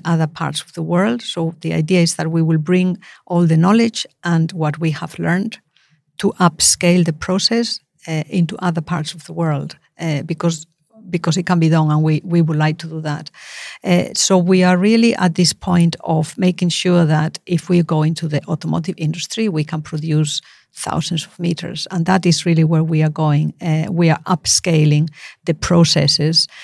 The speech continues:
Uh, we are getting, you know, new materials as well. I mean, new products out there, but it's basically the upscaling to make sure that it is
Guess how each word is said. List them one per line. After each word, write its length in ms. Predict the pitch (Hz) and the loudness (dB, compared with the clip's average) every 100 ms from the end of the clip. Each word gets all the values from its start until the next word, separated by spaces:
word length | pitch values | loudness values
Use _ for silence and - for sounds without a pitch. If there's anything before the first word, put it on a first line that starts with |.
| - - | -20 -4
Uh, 320 | 165 156 156 - 165 | 0 2 2 0 2
we 200 | 165 156 | 4 6
are 160 | 151 | 4
getting, 560 | 147 175 160 170 160 160 | 4 2 0 0 0 0
you 140 | 185 170 | 0 0
know, 240 | 143 147 - | 0 -2 -2
new 360 | 175 180 180 | 2 4 4
materials 680 | 180 165 147 220 226 220 - | 2 0 0 0 2 0 -4
as 160 | - - | -6 -2
well. 240 | 196 196 | 2 2
I 80 | 180 | 2
mean, 200 | 165 156 | 2 4
new 160 | 156 156 | 4 2
products 520 | - 185 190 - - | 0 -2 -2 -4 -8
out 160 | 175 | -6
there, 160 | 175 175 | -2 -2
but 180 | 170 165 | -2 -6
it's 80 | 160 | -4
basically 540 | 185 190 190 185 175 | 0 2 0 2 2
the 160 | 156 151 | 2 -2
upscaling 760 | 180 - - - 175 170 175 | -4 -2 -2 2 2 4 2
to 60 | 170 | 0
make 200 | 151 151 | -2 -2
sure 160 | - 156 | -4 -2
that 180 | 151 | 0
it 240 | - 156 160 | 0 -4 -2
is 180 | 147 | -4